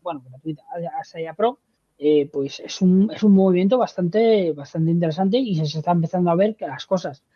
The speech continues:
Y más como dice Atienza, vi-, vi-, viendo lo que vi, lo que vi de donde venimos el mes pasado, pues se agradece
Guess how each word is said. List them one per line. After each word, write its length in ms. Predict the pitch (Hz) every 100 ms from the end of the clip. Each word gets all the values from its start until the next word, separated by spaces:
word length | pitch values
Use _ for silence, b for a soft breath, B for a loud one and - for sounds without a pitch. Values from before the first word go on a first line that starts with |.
| B B
Y 120 | 208
más 200 | 190 202
como 160 | 233 208
dice 160 | 220 175
Atienza, 440 | 180 240 - 139
vi-, 180 | 156 170
vi-, 300 | 170 170 190
viendo 480 | 180 170 190 196 208
lo 100 | 202
que 120 | 190
vi, 320 | 202 208 208 190
lo 180 | 202
que 80 | 190
vi 380 | 196 202 190 185
de 140 | 190
donde 200 | 202 196
venimos 400 | 190 196 226 156
el 260 | 170 160 156
mes 160 | 185 -
pasado, 440 | 175 220 226 277 B B B B B -
pues 460 | 165 151 143 139
se 280 | - - -
agradece 720 | 151 143 156 175 165 202 247